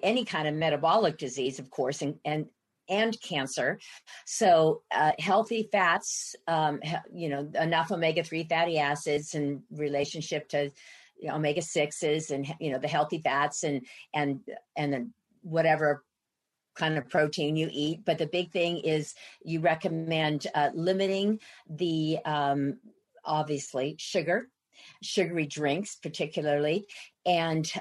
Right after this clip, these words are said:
um, and staying low on the carbohydrate. And if you have cancer, that's probably even more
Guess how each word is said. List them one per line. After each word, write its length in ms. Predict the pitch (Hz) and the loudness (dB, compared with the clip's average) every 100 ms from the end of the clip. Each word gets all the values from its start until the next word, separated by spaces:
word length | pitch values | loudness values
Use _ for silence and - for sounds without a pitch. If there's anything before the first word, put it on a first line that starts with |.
| - | -4
um, 460 | 170 160 156 165 | 0 2 2 0
and 380 | 170 185 190 202 - - | 0 0 0 -2 -6 -18
staying 560 | - - - 233 233 | -18 -8 0 2 2
low 300 | 233 220 226 | 4 6 6
on 100 | 226 | 4
the 80 | 220 | 2
carbohydrate. 840 | 214 226 220 233 247 247 123 - - - | 2 2 4 2 2 2 2 0 -12 -6
And 100 | - | 0
if 140 | 196 226 | 2 2
you 80 | 202 | 2
have 180 | 202 | 0
cancer, 460 | - 226 277 - 196 | -2 -4 -2 -2 0
that's 240 | 196 202 | 2 0
probably 460 | - 214 220 208 220 | -2 -2 0 0 0
even 420 | 214 196 208 202 | 0 0 0 0
more 480 | - 190 247 269 - | 0 0 2 0 -4